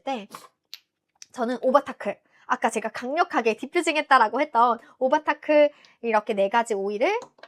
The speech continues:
네, 저기 배지 캡슐에 넣어서 제가 먹었습니다. 예방할 수 있는 법, 제가 우리 아이가 독감이 확진되고 나서 뿌렸던 이 바이러스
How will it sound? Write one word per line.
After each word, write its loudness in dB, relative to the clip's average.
네, -16
저기 -12
배지 -8
캡슐에 -4
넣어서 -2
제가 -8
먹었습니다. -8
예방할 2
수 -10
있는 -14
법, -10
제가 2
우리 0
아이가 -2
독감이 -6
확진되고 -2
나서 -2
뿌렸던 2
이 -8
바이러스 -6